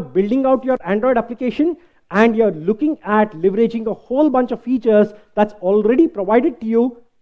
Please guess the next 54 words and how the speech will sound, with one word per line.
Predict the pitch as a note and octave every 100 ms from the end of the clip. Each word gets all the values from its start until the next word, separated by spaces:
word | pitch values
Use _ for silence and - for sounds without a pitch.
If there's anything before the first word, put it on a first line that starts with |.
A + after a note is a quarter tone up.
| G3+
as | G#3 G3
part | F#3 G3
of |
the | F3
Azure | D#3 D#3+ D#3
setup. | C3 - _ _ _ _ _ _ _ _ _ _
All | B3 D#4 F#4
the | D4
rest | C#4+
of | E4
the | C#4 D4
stuff | D4 B3
like | B3 A3+
a | A#3
cloud | B3 - A3+
service, | F3 C#3 - F#3+
right, | G#3+ G#3
which | G#3
is | A3 -
scalable, | A3+ A#3+ A3+ A#3 G#3+ F3+
which | F#3
is | G3
available | F3+ G#3 G3+ G#3
in | F3 F3
multiple | G3 G#3+ A3
geographies, | G3+ G3+ G3+ G3+ F#3 F3
which | F#3+
is | F#3+
a | E3 E3
redundant | F#3+ G#3+ A3+ A3
kind | G#3 G3
of |
a | F#3+ G3+
setup, | G3 F#3+ F#3+ - - -
which | G3+ F3 F#3
lets | - A#3
you |
scale | A3 G3+ G#3 - D3+ E3+
large | G#3+ F#3+ G3
number | G3+ G3
of | F3
users, | F#3 F#3 F3+ D#3+ D#3+
lets | F3+ G#3+
you | G3+ -
scale | G3 G3
to | F3
a | E3
large | G#3 F#3 A3
number | A3+
of | G#3+ G#3
services | G3+ G#3 G3
in |
the | E3+ E3
background, | G3 F#3+ F3+ F3